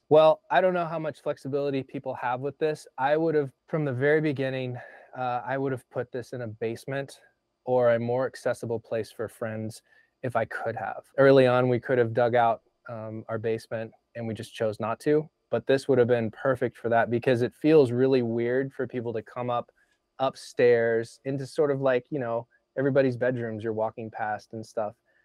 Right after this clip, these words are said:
to come into a theater. It, it just feels, it feels weird. Whenever I have friends come over, you know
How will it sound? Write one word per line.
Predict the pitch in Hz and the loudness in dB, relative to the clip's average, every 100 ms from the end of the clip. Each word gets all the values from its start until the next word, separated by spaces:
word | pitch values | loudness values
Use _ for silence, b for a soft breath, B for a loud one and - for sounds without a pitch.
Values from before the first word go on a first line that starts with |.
| _ - | _ -8
to | |
come | - 139 | -4 -2
into | 123 120 117 | -2 -2 -2
a | 107 | -2
theater. | - 110 107 104 - | -2 -2 -2 -4 -6
It, | 123 _ 120 | -8 _ -10
it | 110 | -6
just | 131 | -8
feels, | - 139 131 113 - | 0 2 4 0 -4
it | 131 _ | -6 _
feels | 147 131 110 | 2 2 0
weird. | 104 107 95 - - b | -6 -6 -8 -10 -18 b
Whenever | - 131 123 120 | -8 -2 4 4
I | |
have | 117 113 | 2 -2
friends | - 117 113 | -6 -8 -8
come | - 117 | -8 -6
over, | 107 110 110 104 _ | -4 -2 -2 -4 _
you | 117 | -12
know | 104 101 107 | -10 -10 -12